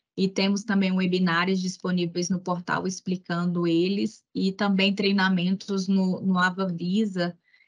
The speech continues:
é, desses guias que podem aí nortear também a aplicação dos mesmos.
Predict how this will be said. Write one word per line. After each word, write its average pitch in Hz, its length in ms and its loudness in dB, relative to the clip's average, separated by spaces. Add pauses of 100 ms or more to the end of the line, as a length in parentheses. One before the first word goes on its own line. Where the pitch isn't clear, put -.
(140)
é, 175 340 2
desses 185 600 2
guias 185 720 -2
que 208 160 0
podem 180 600 2
aí 175 240 2
nortear 175 580 -2
também 170 480 -2
a 180 160 2
aplicação 185 680 -2
dos 196 200 -4
mesmos. 165 840 -2